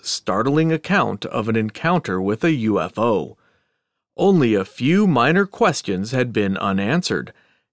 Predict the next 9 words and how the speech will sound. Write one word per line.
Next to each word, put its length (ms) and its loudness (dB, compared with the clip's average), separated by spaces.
and 320 0
a 100 -2
quick 400 -2
wire 520 0
to 340 -4
F 300 -4
E 240 -4
A 220 0
F 420 -2